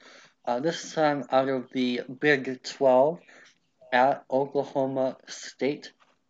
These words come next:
Listed at six-foot-one eighty-five, as of now in July unofficially,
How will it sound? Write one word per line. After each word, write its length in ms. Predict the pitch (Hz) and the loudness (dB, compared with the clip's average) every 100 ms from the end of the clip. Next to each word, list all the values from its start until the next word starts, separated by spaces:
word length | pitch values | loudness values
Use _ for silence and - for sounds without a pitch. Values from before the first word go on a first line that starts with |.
| _ _ - - - - 170 | _ _ -20 -20 -10 -6 0
Listed 460 | 185 - 156 147 | 0 0 -4 2
at 260 | 139 139 - | 6 4 2
six-foot-one 920 | - 156 - - - 139 135 123 127 127 | -4 -4 -4 -6 2 2 2 -4 -4 -2
eighty-five, 760 | 123 117 117 - 117 113 117 | -4 -6 -4 2 4 4 4
as 360 | 117 117 117 123 | 4 4 2 0
of 140 | 107 | -2
now 480 | 107 117 117 120 123 | -2 2 4 4 2
in 240 | 107 110 | -2 -6
July 440 | 104 110 107 117 120 | -4 -2 2 2 2
unofficially, 840 | 110 107 - 156 - 151 147 | -2 -6 -2 -2 0 0 0